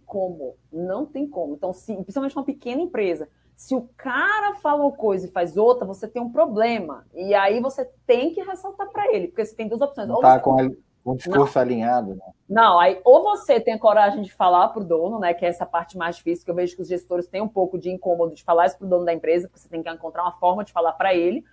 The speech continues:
Speaker 1: ou você assim, "Cara, será que é isso que eu quero ficar? Será que é esse tipo de empresa que eu quero trabalhar?" Então, assim, se o dono tá fazendo algo que ele não está falando, você pode chegar pro dono e falar assim, "Olha só", começa a fazer pergunta pra ele. "Olha só, você disse pra gente que tem que fazer A, B, C, D e tudo mais, mas olha só,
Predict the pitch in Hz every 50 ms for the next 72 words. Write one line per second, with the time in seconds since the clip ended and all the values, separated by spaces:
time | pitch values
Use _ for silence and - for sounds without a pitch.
0 | _ _ _ _ _ - - 262 254 262 277 359 359 - 349 339 - 320 311 320
1 | 285 254 220 214 - 233 214 226 285 262 247 - - 226 226 - 196 185 185 165
2 | - - - 180 - - 170 165 196 226 233 226 196 180 170 165 160 156 - 165
3 | 175 180 - 208 202 - - _ 170 185 190 - 175 185 175 180 - - 190 180
4 | - - 185 180 175 170 170 180 180 - - _ _ _ _ - 240 247 262 226
5 | 208 - 233 220 190 190 208 269 370 427 - 359 302 302 294 285 269 269 233 196
6 | 196 - - 226 202 196 190 190 202 233 262 277 285 247 233 - 202 226 233 -
7 | - - 226 220 226 - 294 247 254 262 - - 202 226 240 233 247 247 247 -
8 | 262 302 320 320 - 240 196 165 - - 208 226 233 _ 285 320 311 - 311 302
9 | 294 285 285 285 - 277 269 240 214 196 - _ _ _ _ _ _ _ _ -
10 | 294 320 311 294 226 202 202 233 220 240 294 285 - - 277 269 233 254 262 285
11 | 302 285 - - 285 285 _ _ _ _ - - - 233 233 254 262 254 254 -
12 | 269 247 190 226 247 247 254 247 262 240 214 254 254 254 - 285 262 208 196 220
13 | 233 254 269 269 262 262 269 226 196 220 208 196 214 247 262 262 247 247 214 240
14 | 226 277 285 285 285 285 247 214 190 170 - -